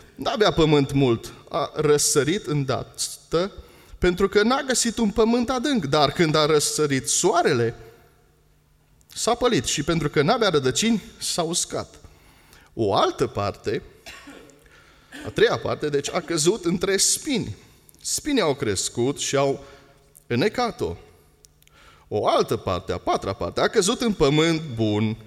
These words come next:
și a dat roadă. Un grăunte a dat o sută, altul șaizeci și altul treizeci.” Cine are urechi de auzit, să audă. Amin. Acesta a fost cuvântul Domnului în fața mulțimii.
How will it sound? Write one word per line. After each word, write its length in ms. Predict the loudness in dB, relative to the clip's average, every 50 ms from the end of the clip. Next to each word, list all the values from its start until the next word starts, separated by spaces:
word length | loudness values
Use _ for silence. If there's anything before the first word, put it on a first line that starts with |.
| -20 -20 -16
și 200 | -12 -6 -2 -2
a 80 | -2
dat 280 | 0 2 0 0 0 -2
roadă. 800 | -6 -4 0 2 2 4 4 2 0 -2 -2 -2 -2 -2 -2 -8 -14 -20 -20 -20 -20 -20 _ _ _ _ _ _ _ _ -6
Un 180 | -2 -2 -2
grăunte 420 | 0 0 0 0 0 -2 -2 -2 -4
a 80 | -4
dat 280 | -4 -4 -4 -6 -6 -6
o 80 | -8 -8
sută, 460 | -6 -6 -6 -6 -8 -6 -6 -6 -6
altul 280 | -6 -8 -10 -10 -12
șaizeci 440 | -10 -6 -4 -4 -4 -2 -4 -4 -6
și 120 | -4 -6 -6
altul 300 | -6 -6 -6 -8 -8 -8
treizeci.” 600 | -6 0 0 0 0 0 -2 -6 -6 -8 -14 -16 -18 -20 -20 _ _ _ _ _ _ _ _ _ _ _ _ _ _ _ _ _
Cine 320 | -8 -6 -4 -4 -2 -2
are 300 | 0 0 0 0 -2 -4 -4 -8
urechi 340 | -8 -4 -2 -2 -2 -2 -4
de 60 | -6
auzit, 500 | -6 -4 -4 -6 -4 -4 -6 -6 -8 -16 -20 -20 -20 -20 _ _ _ -20
să 200 | -18 -16 -12 -10
audă. 380 | -8 -6 -6 -4 -4 -6 -8 -8 -10
Amin. 360 | -8 -6 -6 -4 -6 -6 -10 -14 -18 -18 -16 -16 -16 -16 -20 -20 _ -20 -20 -20 -20 -20 -20 _ _ _ _ _ _ _ _ -20 -20 -20 _ _ _ _ _ _ -14
Acesta 320 | -10 -8 -6 -6 -6 -8
a 40 | -6
fost 180 | -6 -6 -6 -6
cuvântul 380 | -6 -6 -6 -6 -6 -6 -2
Domnului 360 | 0 0 0 0 -2 -2 -2 -2
în 80 | -2
fața 300 | 0 0 0 2 0 0
mulțimii. 680 | 2 2 0 0 0 0 0 2 2 2 0 -2 -4